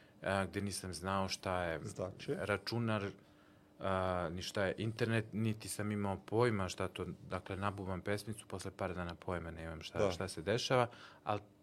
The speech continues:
Speaker 1: takav sistem koji se tada upotrebljavao, koji se tada koristio, koristi danas i ove,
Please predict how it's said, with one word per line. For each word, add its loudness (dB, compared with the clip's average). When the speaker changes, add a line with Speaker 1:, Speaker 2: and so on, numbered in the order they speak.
Speaker 1:
takav 2
sistem 0
koji -4
se -4
tada 4
upotrebljavao, 0
koji -16
se -12
tada -6
koristio, -2
koristi -4
danas 0
i 0
ove, 0